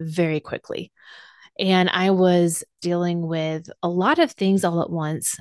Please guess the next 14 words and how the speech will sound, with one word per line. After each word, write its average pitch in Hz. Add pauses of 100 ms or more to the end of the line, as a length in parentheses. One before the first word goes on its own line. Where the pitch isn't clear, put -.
but 175
also 196
trying 214
to -
figure 175
out 147
how 202
to -
navigate 202 (560)
my 180
life 180
as 165
a 160
mom, 170